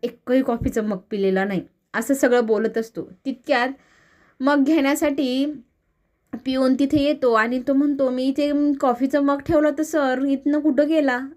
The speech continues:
आणि व्हिडिओ कॉलमध्ये हे सगळं काही सायली ऐकत असते आणि तो म्हणतो, "मी इथेच ठेवला होता, तुम्ही तर म्हणता इथे कॉफीचं मगच नाही, पण मी ठेवून गेलो, तुम्ही, मला तर धुवायचं आहे, मला पाहिजे."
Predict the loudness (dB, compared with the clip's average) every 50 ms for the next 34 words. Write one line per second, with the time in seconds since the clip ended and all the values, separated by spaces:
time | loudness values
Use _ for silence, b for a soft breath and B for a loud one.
0 | _ _ _ -8 -6 -4 -2 -2 -2 0 0 -2 0 -2 -2 -2 -2 0 -2 -2
1 | -2 0 0 2 0 0 0 -2 -2 0 2 2 0 0 0 0 0 0 -2 -2
2 | -2 -2 0 0 0 0 -2 -4 -2 -2 -2 -2 -2 -4 -4 -4 -6 -8 -8 -10
3 | -12 -12 B B B B B B B B B B -2 0 0 2 4 4 4 4
4 | 4 2 2 2 2 2 2 0 0 -2 -2 -2 -4 -4 -4 -2 0 2 2 4
5 | 4 2 2 0 -2 -2 0 0 0 2 2 2 2 4 4 2 2 2 2 2
6 | 2 0 -2 0 0 0 0 0 -2 -2 -2 -2 -2 -2 -4 -2 -2 -2 -2 0
7 | -2 0 0 -2 -2 0 0 0 0 2 2 4 4 4 4 2 2 2 2 0
8 | 0 -2 -2 -2 -2 -2 -2 -2 -2 -2 -2 -4 -2 0 0 0 0 -2 -2 -4
9 | -4 -4 -2 -4 -4 -4 -2 0 0 2 2 0 0 -2 -2 -4